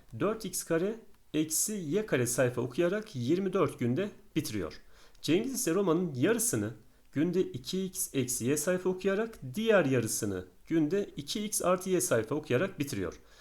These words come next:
Verilen bilgilere göre Cengiz'in kitabı bitirme süresini gösteren ifade aşağıdakilerden hangisidir? Arkadaşlar öncelikli olarak ra-, romanımızın kaç sayfa olduğunu hesaplayalım.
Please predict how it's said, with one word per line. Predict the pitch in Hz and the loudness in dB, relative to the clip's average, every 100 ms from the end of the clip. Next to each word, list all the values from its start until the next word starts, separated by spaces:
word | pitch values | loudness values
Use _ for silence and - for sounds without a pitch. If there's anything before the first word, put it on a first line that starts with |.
| - - | -20 -6
Verilen | 123 170 233 214 | 0 2 0 -2
bilgilere | 202 214 240 | -2 -2 0
göre | 151 117 139 - - - | 0 0 -2 -8 -20 -4
Cengiz'in | 107 156 190 190 190 | 0 2 2 -2 -4
kitabı | - 165 127 | -2 -2 -2
bitirme | 131 165 180 | -4 -2 -2
süresini | 175 127 120 110 | 0 -2 -2 -2
gösteren | 143 143 113 117 | -2 0 -2 -2
ifade | 135 110 110 | 0 2 2
aşağıdakilerden | 175 - 117 95 - 107 190 220 - | 0 0 0 -2 0 0 0 -4 -6
hangisidir? | - 139 107 95 80 - _ - - - - | 0 2 2 -4 -8 -16 _ -20 -20 -6 -2
Arkadaşlar | 170 202 196 220 | 0 0 0 -2
öncelikli | 208 180 185 190 190 | 0 0 0 0 0
olarak | 185 185 180 | 2 2 2
ra-, | 170 - 151 | 0 0 0
romanımızın | 156 175 185 170 180 | 2 2 2 0 0
kaç | 180 180 | 0 0
sayfa | - 170 170 | 2 0 2
olduğunu | 160 170 170 127 - | 2 4 2 0 -6
hesaplayalım. | - 117 104 - 107 131 175 | -6 -2 -2 0 0 0 -2